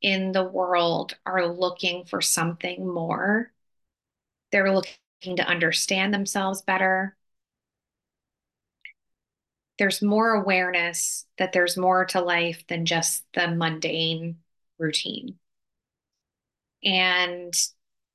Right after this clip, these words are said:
in that hunger from people that I saw in the beauty industry for so long came the understanding that so many people don't know why they're here. They don't know what their passion is.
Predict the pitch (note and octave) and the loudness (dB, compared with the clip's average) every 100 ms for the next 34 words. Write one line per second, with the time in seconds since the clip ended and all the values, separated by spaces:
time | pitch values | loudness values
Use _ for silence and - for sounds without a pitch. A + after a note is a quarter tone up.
0 | _ _ _ G#3+ A3 A#3 G#3+ F#3 - - | _ _ _ 2 2 4 4 2 2 0
1 | G#3+ G#3 F3+ E3 E3 - F3+ E3+ F#3+ E3+ | 0 0 0 -2 -2 -2 -6 -2 -2 2
2 | E3 E3+ F3+ E3+ E3 F#3 E3 E3 E3 E3+ | 4 6 4 2 2 4 6 6 4 0
3 | F3 E3+ F3+ F3+ E3+ E3 - E3+ E3 - | -6 -2 -2 0 0 0 -2 -2 -4 -4
4 | E3+ E3+ E3 E3 E3+ - - - - - | -2 0 0 -2 -4 -8 -18 -18 -18 -20
5 | - - - G3 F#3+ F#3 F3 F3 - G3 | -20 -10 -2 0 2 0 2 0 0 2
6 | G3 F3 F3 E3+ - - - G3+ G#3 F3+ | 2 0 -2 -4 -4 -4 -2 0 0 -2
7 | F3 - G#3+ G#3+ F#3 F3 F3 F3 F3+ F3+ | -4 -8 -6 -2 0 0 -2 0 0 0
8 | F3+ F3 E3+ E3+ E3+ E3+ _ _ _ _ | -2 0 0 0 -2 -6 _ _ _ _
9 | _ _ _ _ - E3+ E3 E3+ E3 E3+ | _ _ _ _ -4 -2 0 0 0 0
10 | E3+ E3 F#3+ - _ - F3+ E3+ E3+ - | 0 0 -2 -6 _ -6 -2 0 0 2
11 | F3 E3+ E3+ - - G3 F#3 F3 F3 F3+ | 0 2 -2 -6 -8 -6 -4 -2 0 0
12 | E3+ - F3 E3 E3 E3+ F#3 - | 0 0 -2 -4 -4 -6 -6 -8